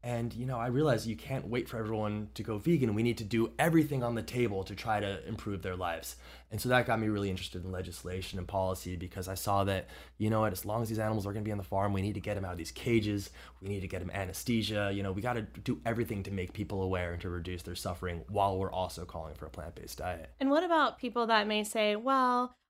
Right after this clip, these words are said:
Speaker 2: I only eat grass-fed and the cows are in the grass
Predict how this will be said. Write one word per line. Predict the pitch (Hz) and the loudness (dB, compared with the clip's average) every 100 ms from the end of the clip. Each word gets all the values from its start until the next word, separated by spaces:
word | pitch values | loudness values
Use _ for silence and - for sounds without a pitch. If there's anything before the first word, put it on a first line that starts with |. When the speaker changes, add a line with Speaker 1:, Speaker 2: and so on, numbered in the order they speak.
| - | 0
Speaker 2:
I | 277 | 4
only | 285 269 262 | 4 4 2
eat | - | 0
grass-fed | 240 214 214 - 226 208 202 | 2 4 2 0 0 4 4
and | 202 | 4
the | 196 | 0
cows | - 220 220 | -2 2 2
are | 220 | 2
in | 226 220 | 0 -2
the | |
grass | 214 214 202 196 | 2 4 6 4